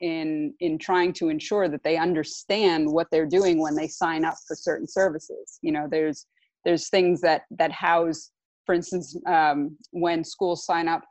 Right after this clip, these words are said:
for, they use a program to sign up for sports. Now, within those sports signups, you have medical records being uploaded, you have all sorts of, and in some of them,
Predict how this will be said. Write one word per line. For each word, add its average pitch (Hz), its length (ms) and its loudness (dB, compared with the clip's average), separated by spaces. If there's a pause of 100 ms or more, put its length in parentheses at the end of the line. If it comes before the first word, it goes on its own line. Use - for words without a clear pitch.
(100)
for, 160 320 0
they 165 100 2
use 165 220 2
a 180 60 -4
program 175 720 0
to 165 80 -16
sign 170 240 -6
up 165 100 -2 (160)
for 170 80 -10
sports. - 720 -12 (400)
Now, 175 160 -2
within 190 260 -6
those 185 280 0
sports - 600 -4
signups, 185 680 0
you 170 160 -6
have 165 380 0
medical 170 460 -4
records 175 500 -6
being 170 320 -4
uploaded, 165 760 -2
you 156 160 -4
have 160 100 -6 (100)
all 226 200 -4
sorts 240 400 -6
of, 165 80 -12 (100)
and - 180 0 (300)
in 185 160 -2
some 269 280 2
of 190 160 0
them, 156 360 -2